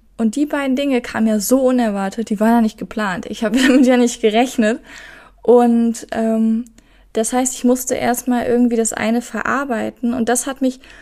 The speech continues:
weil ich hatte eigentlich keine Zeit, es zu verarbeiten, ähm, dass halt ich von einem bestimmten Menschen eben enttäuscht wurde. Ich hatte dafür keine Zeit, das zu verarbeiten, weil ich eben lernen musste, aber es hat mich eben auch vom Lernen abgehalten.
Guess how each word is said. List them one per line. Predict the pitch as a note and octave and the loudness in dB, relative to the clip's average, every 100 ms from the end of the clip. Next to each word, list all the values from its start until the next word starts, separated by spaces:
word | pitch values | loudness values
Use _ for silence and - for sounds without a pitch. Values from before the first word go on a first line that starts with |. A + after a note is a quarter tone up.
| - - _ | -20 -20 _
weil | A#3+ A3 | 0 0
ich | - | 0
hatte | C#4 C#4+ C4 A3+ - - _ _ _ _ - | -6 -4 -2 -4 -8 -20 _ _ _ _ -4
eigentlich | G#3+ C4+ C#4+ | 0 2 0
keine | - B3+ A3 | -2 -2 -2
Zeit, | - D4 D#4+ | 0 -2 0
es | D#4 | 0
zu | - | -2
verarbeiten, | A3 A3 G3 G3 G3 G3 G3+ A3 F4+ - _ _ | -4 -4 -4 -4 -4 -4 -2 -2 -4 -8 _ _
ähm, | - G3+ G3+ G3+ G3+ G2 G#3+ - _ _ _ _ _ - - | -4 -2 -2 -2 -2 -4 -6 -14 _ _ _ _ _ -20 -6
dass | A3 G#3+ - | -2 -2 -2
halt | G#3 G3 F#3 - | -4 -4 -8 -8
ich | G#3 | -6
von | - G#3 G3 - - - - - | -4 -4 -4 -8 -16 -20 -20 -4
einem | G#3+ G#3 | 0 0
bestimmten | G3 G#3+ G#3+ | 0 -2 0
Menschen | G#3 G3+ - A3 | 0 -2 -6 -6
eben | G3 | -4
enttäuscht | G3 A#3 C4 E4 - | -6 -4 -4 -4 -8
wurde. | G3 G3 A3+ A#3+ | -6 -4 -4 -6
Ich | A#3 | -6
hatte | A3+ | -6
dafür | G#3 - | -6 -8
keine | - A3 G3+ | -6 -6 -4
Zeit, | - G#3+ | -4 -4
das | G#3+ - | -4 -10
zu | G3+ | -10
verarbeiten, | - - A#3+ B3+ G3+ G3 G#3 A3+ - - - - | -8 -4 -2 0 -2 -2 -2 -2 -4 -14 -20 -2
weil | A3 | 0
ich | G#3+ G#3+ | 2 0
eben | A3 G#3 | -2 0
lernen | G3+ A#3+ C4+ | 0 2 2
musste, | G#3+ G#3 - | 0 -2 -4
aber | G#3+ | -4
es | G#3+ - | -4 -6
hat | A3+ | -4
mich | A3 - | -4 -2
eben | A3 G#3+ | -2 -2
auch | G#3 | -6
vom | - G#3+ | -6 -4
Lernen | G#3 G3+ | -2 -2
abgehalten. | A3 - G3+ F#3 F#3+ - | -6 -6 -8 -8 -10 -12